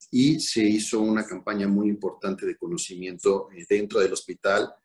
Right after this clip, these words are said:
para poder, eh, nosotros, eh, captar lo más pronto posible a todos los pacientes. Entonces, esto ha hecho que obviamente aumente el número de pacientes que vemos en la clínica, pero también ha disminuido de manera significativa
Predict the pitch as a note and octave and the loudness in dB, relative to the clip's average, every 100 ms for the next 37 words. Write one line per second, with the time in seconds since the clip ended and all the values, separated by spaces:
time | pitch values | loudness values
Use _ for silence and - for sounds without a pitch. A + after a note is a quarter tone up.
0 | _ _ - G2 G2+ G2+ G#2+ - F#2+ F2+ | _ _ 0 2 4 4 2 0 0 2
1 | F#2+ F#2+ - F#2 E2+ E2 E2 F2 - F#2+ | 2 0 -4 -10 -8 -8 -6 -4 -2 -2
2 | G#2 G2+ - - - F2 E2+ E2 D#2+ D#2 | 0 0 -2 -10 -14 -14 -12 -10 -10 -10
3 | D#2 - F2+ E2+ - - F#2+ - G#2 G2+ | -10 -12 -14 -18 -18 -12 -12 -2 0 2
4 | F#2 G2 - G#2 F#2+ G2 F2 - F#2 F2+ | 2 2 -2 -2 -4 -4 -8 -4 -2 -4
5 | F2 F2+ F2+ E2 - D#2 - D#2+ C#2+ - | -4 -4 -4 -6 -10 -10 -10 -10 -12 -12
6 | - - _ _ - - - G#2+ G#2 G#2+ | -12 -14 _ _ -14 -10 0 0 0 0
7 | A#2 - A#2 A2 G#2 G#2+ G#2+ A2+ - F#2 | 0 2 4 6 6 4 2 -2 0 0
8 | F2 F2+ F2 F#2+ F#2+ F#2 G2 F#2 F2+ F#2 | 0 -4 -2 0 0 0 -2 0 -2 -2
9 | F2+ G2+ G#2 F#2+ F#2 F#2 G2+ G2 F#2+ - | -4 0 0 0 -2 -6 -6 -6 -6 -4
10 | F2 F2+ F#2 - F#2+ G2+ - B2+ B2 B2+ | -4 -4 -6 -10 -6 -6 2 4 4 2
11 | C3 - - _ _ - A#2+ A#2+ - G#2 | -2 -4 -18 _ _ 4 6 6 2 2
12 | G#2 G#2 G2+ F#2+ F#2+ F#2+ G2 F2+ F2 F#2 | 4 4 2 0 0 0 0 -2 -4 -4
13 | F#2 F2+ F2 F2 - E2 F2+ F#2 F#2+ | -6 -6 -8 -8 -10 -6 -2 -2 -2